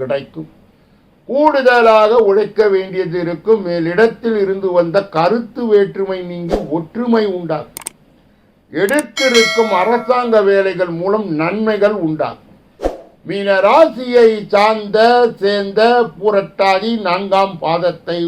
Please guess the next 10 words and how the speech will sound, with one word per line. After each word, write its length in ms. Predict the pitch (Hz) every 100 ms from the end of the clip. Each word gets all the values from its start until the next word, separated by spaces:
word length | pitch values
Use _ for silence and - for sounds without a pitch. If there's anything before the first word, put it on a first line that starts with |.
| 160
உடையவர்களுக்கு 880 | 131 151 151 135 120 120 113 113 156 131 - _ _ _ _ _ _ -
இந்த 260 | 175 175 151 143
மார்ச் 380 | 147 156 - 143 131
மாதம் 440 | 151 165 151 127 143 - -
எதிர்பார்த்த 720 | 151 185 165 175 175 170 170
லாபம் 500 | 165 175 196 196 185
வரும். 260 | 196 208 208 _ _ _ _ _ _ -
தொழில் 360 | 196 190 175 156
போட்டிகள் 500 | 180 165 175 175 170 185
நீங்கும். 400 | 208 208 208